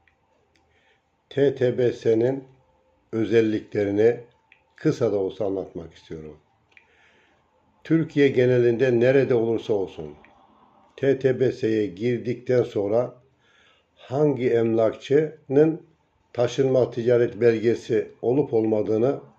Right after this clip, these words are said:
oradan rahatlıkla görebilirsiniz. T T B S demek e-devlet demektir. Bununla ilgili meslektaşlarımızın, yani emlakçıların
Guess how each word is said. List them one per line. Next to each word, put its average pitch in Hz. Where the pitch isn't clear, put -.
oradan 123
rahatlıkla 110
görebilirsiniz. 87
T 160
T 147
B 123
S 104
demek 131
e-devlet 120
demektir. 90
Bununla 139
ilgili 120
meslektaşlarımızın, 104
yani 120
emlakçıların 117